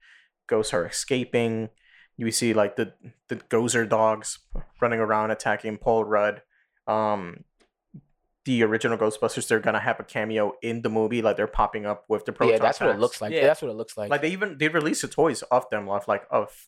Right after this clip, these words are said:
Speaker 1: the older Ghostbusters.
Speaker 2: Mm.
Speaker 1: So
Speaker 3: Yeah.
Speaker 1: it's, it's not a secret anymore that they're in it.
Speaker 2: Mm.
Speaker 1: They just haven't showed them. And, you know, they're going with, like, leaning towards more, like, the youth, c-,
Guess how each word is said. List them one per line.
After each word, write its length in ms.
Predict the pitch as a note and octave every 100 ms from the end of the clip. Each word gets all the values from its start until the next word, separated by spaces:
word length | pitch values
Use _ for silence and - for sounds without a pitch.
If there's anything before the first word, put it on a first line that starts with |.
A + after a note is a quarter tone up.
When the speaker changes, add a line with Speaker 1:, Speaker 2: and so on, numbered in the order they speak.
| -
Speaker 1:
the 100 | B2
older 340 | - B2 A2
Ghostbusters. 800 | G#2+ A#2 - F#2+ - - - -
Speaker 2:
Mm. 420 | C#3+ C#3 B2+ A#2+
Speaker 1:
So 120 | C#3+ C3
Speaker 3:
Yeah. 60 | B2
Speaker 1:
it's, 180 | C#3+
it's 180 | C#3 C#3
not 120 | -
a 40 | A2
secret 380 | - C3+ A2 A2
anymore 380 | A2 G#2 A2
that 160 | G2+ F#2
they're 120 | G2+
in 120 | -
it. 260 | B2+ A#2+ G#2+
Speaker 2:
Mm. 40 | G2 _ _ _ _
Speaker 1:
They 80 | C3
just 160 | A2+ -
haven't 200 | G#2+ G2
showed 220 | A#2 A2
them. 140 | A2
And, 200 | F#3+ A3+
you 60 | A#3
know, 100 | G3+
they're 120 | E3+
going 260 | E3 D#3+ D#3+
with, 140 | D#3
like, 180 | C#3+ B2 - _ _ _ _ _ _ - _ _ _ -
leaning 280 | D3+ D3 D3
towards 280 | - C#3 -
more, 180 | C3 B2+
like, 180 | A#2+ -
the 80 |
youth, 400 | B2 A2 G#2+ - - - -
c-, 80 | -